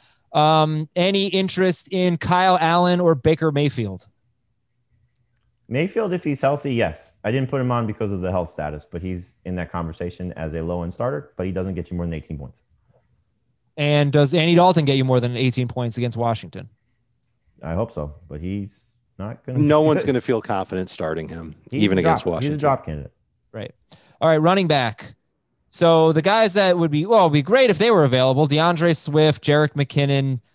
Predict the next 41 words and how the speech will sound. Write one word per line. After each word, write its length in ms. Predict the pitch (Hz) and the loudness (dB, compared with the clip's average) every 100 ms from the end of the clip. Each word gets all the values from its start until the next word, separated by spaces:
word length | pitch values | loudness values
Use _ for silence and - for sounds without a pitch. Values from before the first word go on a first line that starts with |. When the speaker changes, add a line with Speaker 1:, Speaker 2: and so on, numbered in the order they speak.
| _ _ - | _ _ -2
Speaker 1:
Adrian 400 | 151 139 151 135 | 0 0 -2 -2
Peterson, 760 | 143 139 131 - 135 131 135 - _ _ _ _ _ _ _ - | -2 -2 -2 -2 -2 -2 -6 -12 _ _ _ _ _ _ _ -4
James 380 | 151 147 143 | 0 2 0
White, 560 | 120 131 131 135 - - _ _ _ | 0 2 2 -2 -10 -20 _ _ _
and 160 | 147 | -4
Zach 300 | 131 139 139 | 0 0 0
Moss, 300 | 135 131 127 | 0 2 2
who 80 | 135 | -2
Jamie 280 | 120 131 127 | -4 -2 -2
just 200 | 123 113 | -6 -4
talked 220 | 123 120 | -2 -2
about. 400 | 123 120 117 120 | -2 -2 0 -2
J 180 | - 143 | -2 -2
K 160 | 143 143 | 0 0
Dobbins 460 | 131 127 131 131 | 2 2 2 -2
is 100 | 117 | -6
seventy-eight 480 | - 131 127 127 123 | -4 -2 0 -2 -2
percent 380 | 117 110 123 120 | -4 -6 -6 -4
rostered. 400 | 120 120 113 117 | -2 -2 -4 -10
You 60 | 107 | -8
could 100 | 117 | -6
look 140 | 117 | -4
at 60 | 113 | -2
him. 200 | 117 113 - - _ - | -4 -4 -12 -20 _ -2
Uh, 220 | 147 156 | 2 4
we've 120 | 147 151 | 4 4
obviously 260 | 156 151 | 4 2
spent 180 | - 151 | 2 2
a 40 | |
lot 160 | 139 131 | 4 2
of 60 | 127 | 2
time 220 | 127 127 | 0 0
on 120 | 123 | -2
this 220 | 120 - | -4 -6
position. 480 | - 113 120 - 113 | -8 -4 -4 -4 -4
Justin 340 | 135 139 143 | 0 0 0
Jackson, 560 | 127 143 143 131 147 135 | 0 2 2 -2 -4 -2
Boston 460 | 131 131 127 127 120 | 0 0 0 -4 -8
Scott, 580 | - - 139 131 127 - _ _ _ - | -8 -2 0 2 0 -4 _ _ _ -2
Giovanni 540 | 143 139 131 131 131 | 2 4 4 2 0
Bernard, 760 | 120 120 135 143 139 135 123 | 0 0 2 4 4 2 0